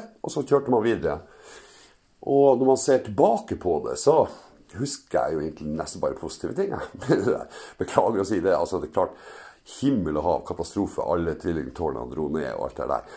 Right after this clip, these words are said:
Men det jeg husker best av alt, det var møtet vi hadde i Minneapolis med Carlsen Hospitality Group. Og den måten vi ble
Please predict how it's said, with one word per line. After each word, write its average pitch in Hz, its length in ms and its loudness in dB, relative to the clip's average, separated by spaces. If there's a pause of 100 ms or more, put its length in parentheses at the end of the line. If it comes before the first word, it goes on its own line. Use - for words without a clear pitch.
(140)
Men 135 100 2
det 170 80 10
jeg 131 100 4
husker 113 420 4 (260)
best 107 220 -2
av 165 140 -2
alt, - 180 -12 (100)
det 165 120 -2
var 196 160 0
møtet 135 720 2
vi 104 200 0
hadde 80 520 -2 (120)
i 80 120 -6
Minneapolis 82 640 -6 (800)
med 82 160 -4
Carlsen 87 680 -2
Hospitality 69 760 -8
Group. - 320 -10
Og - 80 -8
den 107 220 0
måten 139 420 2
vi 147 160 0
ble 95 140 0